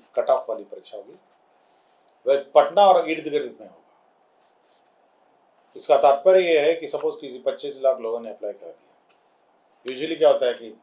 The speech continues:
पूरे राज्य में परीक्षाएं होती हैं, फिर उसका evaluation होता है और उसको cut off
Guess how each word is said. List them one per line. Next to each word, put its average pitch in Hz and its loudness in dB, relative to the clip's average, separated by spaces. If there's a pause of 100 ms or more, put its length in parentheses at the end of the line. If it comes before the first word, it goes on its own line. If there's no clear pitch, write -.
(160)
पूरे 127 -6
राज्य 120 -4
में 127 -8
परीक्षाएं 120 -14
होती 127 -18
हैं, 127 -20 (760)
फिर 131 -10
उसका 123 -4
evaluation 113 -10
होता 127 -12
है 143 -10
और 110 -10
उसको 110 -18
cut 117 -8
off 110 -6